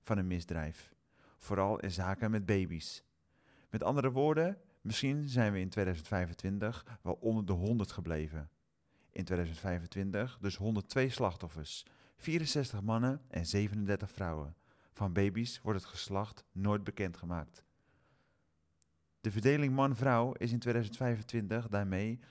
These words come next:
als altijd, twee mannen op één vrouw. De maanden januari, maart, juni, juli en december waren aanzienlijk minder gewelddadig dan in tweeduizend vierentwintig.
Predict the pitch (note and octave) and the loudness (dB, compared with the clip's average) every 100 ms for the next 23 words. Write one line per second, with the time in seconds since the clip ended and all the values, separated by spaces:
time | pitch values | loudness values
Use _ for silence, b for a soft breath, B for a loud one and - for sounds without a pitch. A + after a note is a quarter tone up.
0 | B B - F#2+ - G2+ - F#2+ G#2+ - | B B -4 -4 -2 -2 0 -2 -2 -8
1 | _ - C3+ C3+ A#2+ A2 A2+ A#2+ B2 - | _ -2 2 2 4 2 2 0 -4 -10
2 | - - G2 G2+ F#2+ G2 F2 D#2 - _ | -10 -4 -2 -2 0 0 0 -2 -10 _
3 | _ _ b b b G#2+ G#2 F#2+ F2+ F#2 | _ _ b b b 0 4 2 2 0
4 | F2+ F2+ F#2 G#2+ A#2 C#3+ _ F#2 G2+ B2 | 2 2 2 0 -2 -6 _ 0 2 0
5 | - - F#2+ B2+ C3+ C3 G#2+ A#2 C3+ - | -4 -4 2 2 0 -4 -2 0 2 -2
6 | - D3 D3+ - C3 A#2+ C3 C3+ B B | 0 0 0 2 2 4 2 0 B B
7 | - G#2+ F2+ F#2 F#2 A#2 A#2 A#2 F2 G2 | 0 2 2 0 0 2 2 0 0 2
8 | A#2 C3 A2 G#2+ F2+ F#2 F#2 A2 - B | 4 2 2 0 2 2 2 0 -4 B
9 | B B - A#2+ F#2+ B2 A#2+ A#2+ B2 B2 | B B -2 0 0 0 0 2 0 -2
10 | - D3 D3 D3 F3+ A2+ D#2 - - | -4 -2 -2 2 2 2 -4 -8 -18